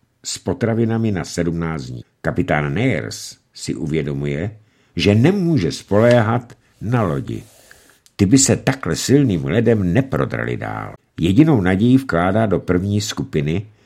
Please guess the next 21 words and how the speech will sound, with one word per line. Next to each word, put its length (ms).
jejímž 440
úkolem 520
je 140
proniknout 760
co 220
nejdále 560
na 120
sever. 560
Na 480
samotné 720
dobytí 460
pólu 640
již 220
v 100
tomto 320
okamžiku 760
nikdo 540
nemyslí. 460
Putování 580
po 180
ledu. 360